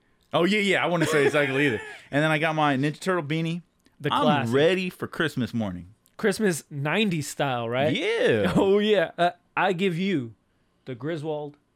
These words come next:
Speaker 2: Family Christmas.
Speaker 1: <laughs> There you go. Yo, that's a cool shirt, man.
Speaker 2: Yeah.
Speaker 1: It's a classic Christmas movie.
Speaker 2: Oh, yeah.
Speaker 1: Yeah.
Speaker 2: Griswold Family Christmas,
Speaker 1: Yeah.
Speaker 2: man.
Speaker 1: What is it about Christmas movies that sets you in the spirit of Christmas?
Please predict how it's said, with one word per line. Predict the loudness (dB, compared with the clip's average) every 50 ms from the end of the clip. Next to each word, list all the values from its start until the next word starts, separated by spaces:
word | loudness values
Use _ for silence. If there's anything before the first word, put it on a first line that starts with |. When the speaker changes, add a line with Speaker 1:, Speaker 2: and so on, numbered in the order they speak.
| _ _
Speaker 2:
Family | _ -14 -12 -12 -12 -12 -14 -14
Christmas. | -14 -16 -18 -18 -20 _ _ _ _
Speaker 1:
<laughs> | _ -12 -4 0
There | 0 2
you | 4 4 4 2 2 0 0
go. | 2 2 2
Yo, | 4 4 2 2 2
that's | 2 0 0 -2
a | -4
cool | -4 -4 -4 -4 -4
shirt, | -4 -2 -2 -2 -2 -2
man. | -4 -4 -6 -6 -8 -12 -16 -20 -12 -6
Speaker 2:
Yeah. | -2 0 0 0 -2 -4 -8 -14 _ _ _
Speaker 1:
It's | _ -14
a | -8
classic | -4 -2 -2 -2 -2 -4 -6
Christmas | -6 -6 -6 -6 -8 -10 -10 -6
movie. | -2 0
Speaker 2:
Oh, | 2 2 0
yeah. | -2 -6 -10 -12 -10 -6 -4 -4 -2 -4 -4 -4 -6 -8 -10 -14
Speaker 1:
Yeah. | -14 -14 -10
Speaker 2:
Griswold | -6 -4 -4 -2 -2 -2 -2 -2 -2
Family | -2 -4 -4 -4 -4 -6
Christmas, | -4 -6 -6 -6 -6 -8 -10 -8 -6
Speaker 1:
Yeah. | -6 -4
Speaker 2:
man. | -4 -4 -6 -10 _ _ _ _ _ _ _ _ _ _ _ _ _ _ _ _
Speaker 1:
What | -8 -8 -6 -6
is | -4 -4
it | -4
about | -4 -2 0 0 0 0 0 -2
Christmas | -6 -6 -6 -6 -4 -6 -6 -6 -6 -6
movies | -6 -6 -8 -10 -12 -14 -14 -16 -20 -20 -20 _ _ _ _ _ _
that | -8 -6 -6 -6 -8
sets | -8 -4 -4 -4 -4 -6 -8 -8
you | -8 -8 -8
in | -6 -6 -4 -4 -4
the | -6 -8
spirit | -10 -14 -14 -8 -4 -2 -2 -2 -4 -6
of | -8 -12
Christmas? | -12 -12 -12 -12 -12 -14 -16 -16 -18 -20 -20